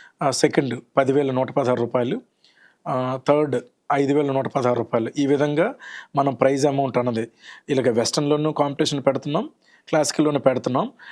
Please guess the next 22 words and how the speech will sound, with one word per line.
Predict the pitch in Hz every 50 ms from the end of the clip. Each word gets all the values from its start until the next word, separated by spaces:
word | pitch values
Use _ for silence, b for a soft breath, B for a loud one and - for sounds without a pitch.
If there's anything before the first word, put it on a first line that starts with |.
| B B -
So | - 180 165
వీళ్ళు | 147 139 156 160 156 156 151 151 131 151
గతంలో | 139 135 - 156 156 156 156 160 165 175 - - _ _ - - 156
చేసినవి | 147 131 - - 143 139 139 139
ఏవైనా | 135 135 143 139 139 139 143 - _ _ _ _ _ _ _ _ -
వాళ్ళు | 151 139 135 131
ఎక్కడెక్కడ | 123 - 151 143 - -
పెర్ఫామ్ | 123 - 131 120 - 147 135 135
చేశారో | 127 131 117 - 135 131 135 139 - - _ _ - 156
ఆ, | 139 131 135 - -
ఆ | 135 131
వీడియోస్ | 123 135 135 131 147 147 131 131
కానీ | 131 135 139
అవన్నీ | 135 123 123 123 127 135 131
కూడా | - - 127 131 170 - - B B B B B B B -
నేను | 143 139
ఒక | 131 123
నెంబర్ | 117 120 120 131 135 139
ఇస్తాను. | 131 - - 131 123 135 208 277 - B B B B B B B -
ఆ | 135 135
నెంబర్కి | 131 135 135 143 143 151 143 139 - 151 147 147
మీరు | 143 147 139 135 127 135 131 127 127 139 -